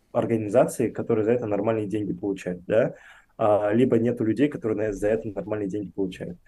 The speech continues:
Поэтому, условно, если ты работаешь в дебатном центре, либо ты работаешь в какой-то госорганизации, которая занимается дебатами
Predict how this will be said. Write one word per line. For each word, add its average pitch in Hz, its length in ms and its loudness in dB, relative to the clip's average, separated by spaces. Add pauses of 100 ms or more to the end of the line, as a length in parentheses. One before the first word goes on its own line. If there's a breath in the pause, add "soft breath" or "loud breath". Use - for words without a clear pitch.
(260 loud breath)
Поэтому, 127 360 4
условно, 135 340 4
если 120 280 2
ты 120 140 -2
работаешь 117 580 0
в - 40 -14
дебатном 110 420 0
центре, 107 380 -4
либо 117 260 0
ты 113 340 0 (540)
работаешь 120 360 2
в - 40 -16
какой-то 131 180 2
госорганизации, 120 760 2
которая 107 220 -6
занимается 107 480 -4
дебатами 117 600 0